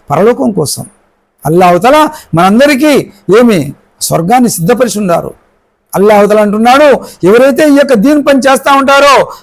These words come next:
ఆ యొక్క దీన్ పనిలో నిమగ్నం అయిపోయి ఉంటారో, ఇతరులకు దీన్ పనులను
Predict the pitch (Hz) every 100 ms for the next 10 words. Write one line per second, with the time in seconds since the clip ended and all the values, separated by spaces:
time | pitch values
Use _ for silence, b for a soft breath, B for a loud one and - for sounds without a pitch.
0 | - 190 240 226 170 226 302 277 285 285
1 | 240 277 285 311 294 285 277 277 262 277
2 | 269 190 B B 170 196 311 311 277 226
3 | 220 302 294 302 294 294